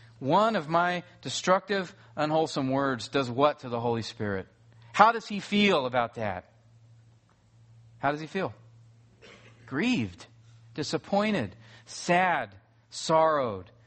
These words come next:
pained. See, our words can not only hurt one another, <laughs> they can hurt God. There's another place where we see this phrase,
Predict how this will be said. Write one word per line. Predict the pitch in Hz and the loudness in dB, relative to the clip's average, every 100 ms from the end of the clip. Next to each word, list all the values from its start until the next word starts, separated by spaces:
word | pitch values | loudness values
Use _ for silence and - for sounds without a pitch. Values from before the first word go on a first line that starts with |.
| _ _ - | _ _ -12
pained. | - 151 147 135 107 95 92 _ _ - - - - - _ _ _ _ _ - - | -4 -2 -2 -4 -6 -10 -14 _ _ -20 -20 -20 -20 -20 _ _ _ _ _ -20 -20
See, | - 208 | -6 2
our | 202 202 | 4 4
words | 180 220 226 170 - | 2 2 2 0 -4
can | 175 | -2
not | 175 190 | 0 2
only | 202 180 143 | 2 0 -4
hurt | 147 180 196 | -2 -2 0
one | 165 135 | -2 -2
another, | 123 135 185 127 98 - - | 0 0 0 -2 -6 -10 -14
<laughs> | - - - - _ _ - | -14 -14 -20 -20 _ _ -10
they | 139 | -8
can | 143 | -6
hurt | 127 185 160 | -4 -4 -2
God. | 151 196 143 95 90 - - - - - _ _ _ _ - - - - - _ _ _ _ _ - - | 0 0 0 -4 -10 -20 -20 -20 -20 -20 _ _ _ _ -20 -20 -20 -20 -20 _ _ _ _ _ -12 -6
There's | 147 | -2
another | 170 190 180 | 0 0 -2
place | - 185 175 | 0 0 0
where | 165 147 | -2 -2
we | 139 | -4
see | - 180 | -4 -2
this | 147 123 | -2 -4
phrase, | - 135 123 113 - | -4 -2 -2 -4 -8